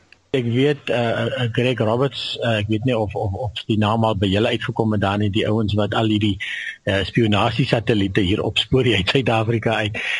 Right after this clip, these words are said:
En, ehm, eh, eh, wat ek, wat wel gebeur het is met een of twee van die botsings, eh,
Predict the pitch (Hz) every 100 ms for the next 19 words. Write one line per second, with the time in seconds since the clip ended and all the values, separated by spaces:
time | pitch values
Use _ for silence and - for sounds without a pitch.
0 | - 117 110 107 104 104 101 98 95 -
1 | - - 131 - 123 127 117 - 147 131
2 | 127 147 107 - 117 113 - 113 226 254
3 | 156 151 156 139 123 127 120 117 156 143
4 | 123 156 143 139 110 107 92 120 - 165
5 | - - - - - 120